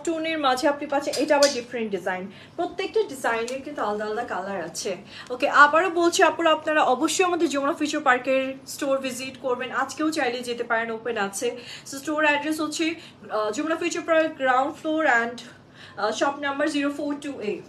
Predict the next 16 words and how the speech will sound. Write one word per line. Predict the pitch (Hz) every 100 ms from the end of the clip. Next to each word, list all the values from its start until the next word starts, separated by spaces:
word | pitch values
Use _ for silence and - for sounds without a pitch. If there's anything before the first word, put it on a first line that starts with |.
| - - - - - -
ওকে, | 339 392 - - - -
so |
here's | 285 294 285 285 349 370
the | 349
next | 269 - 285
one। | 285 277
এত | 254 285 330
সুন্দর | - 359 330 349 370
একটা | 285 269 302 277
কালেকশন | 233 220 240 254
মফ | 233 240 -
টোনের | 320 320 320
মাঝে | 254 233 254
আপনি | 233 240
পেয়ে | 240 233
যাচ্ছেন। | 226 196 196